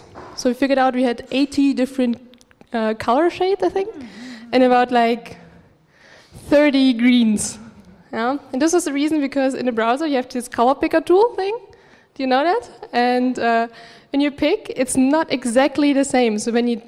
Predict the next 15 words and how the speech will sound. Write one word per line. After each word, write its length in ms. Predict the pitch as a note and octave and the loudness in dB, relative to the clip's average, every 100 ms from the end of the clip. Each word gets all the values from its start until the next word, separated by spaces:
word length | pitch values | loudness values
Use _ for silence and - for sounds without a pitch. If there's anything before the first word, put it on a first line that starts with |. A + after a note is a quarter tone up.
| - - - | -20 -20 -4
when 120 | B3 | -2
you 140 | A#3+ B3+ | 0 0
hit 120 | E4+ | 0
a 60 | D4+ | -2
pixel, 500 | - C#4 - F4+ D#4 | -4 -4 0 0 0
which 120 | C4+ | -2
is 100 | B3+ | -2
more, 140 | B3+ | 0
like, 140 | B3+ B3 | 0 0
at 80 | A#3 | -2
the 100 | G#3+ | -2
border 420 | G#3+ A#3 D4+ E4 | 0 2 2 -2
of 140 | D#4+ | -4
the 100 | D4+ | -6
shape, 400 | - D#4+ F4+ F4+ | -4 -2 -2 -4